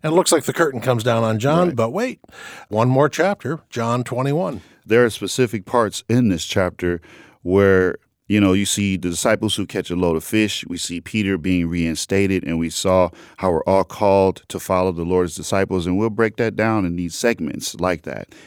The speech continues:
Speaker 2: And so let's look at chapter twenty-one, beginning with the first set of verses. "Afterwards, Jesus appeared again to his disciples by the Sea of Galilee. It happened this way. Simon Peter,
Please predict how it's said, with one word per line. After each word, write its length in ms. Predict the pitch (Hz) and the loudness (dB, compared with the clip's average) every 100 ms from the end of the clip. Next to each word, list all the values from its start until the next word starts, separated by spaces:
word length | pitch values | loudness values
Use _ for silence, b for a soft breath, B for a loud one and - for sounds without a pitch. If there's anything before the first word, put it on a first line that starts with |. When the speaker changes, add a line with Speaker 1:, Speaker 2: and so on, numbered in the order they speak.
| B | B
Speaker 2:
And 100 | 98 | -2
so 200 | - 110 | 2 4
let's 260 | 120 151 - | 4 2 0
look 240 | 147 - - | -2 -2 0
at 220 | 120 117 | 2 2
chapter 500 | - 123 117 - 107 | 0 0 0 0 -4
twenty-one, 640 | - 117 117 107 107 120 | -2 0 2 2 2 0
beginning 340 | 101 95 110 107 | 0 0 0 0
with 120 | 101 | -4
the 60 | - | -4
first 280 | 110 107 | -2 -2
set 100 | 107 | 0
of 100 | 92 | -2
verses. 580 | 90 120 123 - - - b b b - | 0 0 -2 -8 -12 -14 b b b -2
"Afterwards, 640 | 139 - 110 95 101 - - - | -2 2 6 6 6 2 -10 -10
Jesus 480 | 85 151 143 98 | 0 2 4 2
appeared 520 | - - - 123 123 107 | -2 -6 -4 0 2 0
again 360 | 82 101 101 | 0 2 2
to 140 | - 95 | 2 0
his 100 | 92 | 0
disciples 580 | 90 - 82 - 80 | -2 -2 -2 -2 -6
by 140 | 85 80 | -4 -4
the 100 | 76 | -4
Sea 280 | - 104 107 | -4 -4 -4
of 100 | 98 | -4
Galilee. 480 | 82 82 80 65 - _ b b b | -6 -6 -6 -8 -12 _ b b b
It 120 | 80 | -6
happened 340 | 98 101 110 107 | -2 2 4 4
this 180 | 92 76 | 2 -2
way. 160 | 64 - _ b b b | -8 -10 _ b b b
Simon 340 | - 92 110 | -4 0 2
Peter, 420 | 131 117 101 120 | 4 4 4 0